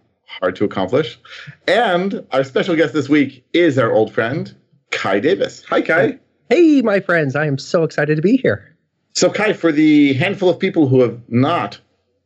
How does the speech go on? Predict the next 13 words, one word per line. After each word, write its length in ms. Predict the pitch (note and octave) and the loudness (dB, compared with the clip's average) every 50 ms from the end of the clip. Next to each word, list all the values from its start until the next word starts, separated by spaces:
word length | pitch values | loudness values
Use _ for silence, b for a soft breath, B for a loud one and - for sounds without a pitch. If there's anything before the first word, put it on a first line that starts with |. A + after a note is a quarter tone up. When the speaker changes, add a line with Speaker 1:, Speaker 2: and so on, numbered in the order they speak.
| _ _ | _ _
Speaker 1:
heard 140 | A#2+ A2+ G#2 | 0 0 0
of 120 | G2+ F2+ | 0 0
you 280 | G2+ G2 G2 G2+ G2+ - | 2 2 2 2 2 0
or 100 | - A2 | -2 0
don't 160 | G#2 A2 G#2 | 0 0 0
know 120 | G#2 G#2 G2+ | 2 0 0
who 120 | G2+ G2+ G2 | 0 2 2
you 180 | G2+ G2 G2+ | 4 4 4
are, 320 | A#2 C3 D3 D#3+ D#3+ - - _ _ _ _ | 4 4 2 0 -2 -4 -10 _ _ _ _
tell 140 | - - A3+ | -6 -4 -2
us 60 | - | 0
about 140 | - C#3+ - | 0 -2 -2
yourself. 500 | - - - - - - - - - - | -2 -4 -6 -6 -6 -6 -10 -18 -20 -20